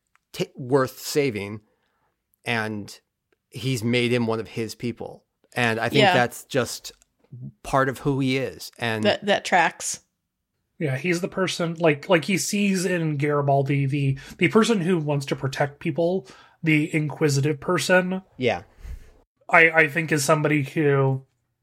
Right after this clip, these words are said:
Speaker 3: ignores those faults. Not, not ignores them, but, like, tries to minimize them.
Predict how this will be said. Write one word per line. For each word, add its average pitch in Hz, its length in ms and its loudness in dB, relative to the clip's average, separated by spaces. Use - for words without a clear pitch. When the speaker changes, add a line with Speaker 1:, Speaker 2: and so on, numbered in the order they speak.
Speaker 3:
ignores 147 760 2
those 139 260 2
faults. - 760 -4
Not, 226 160 8
not 240 160 8
ignores 143 420 2
them, 135 200 2
but, 147 200 0
like, 139 240 2
tries 160 440 6
to 143 220 0
minimize 139 640 -2
them. 147 280 -14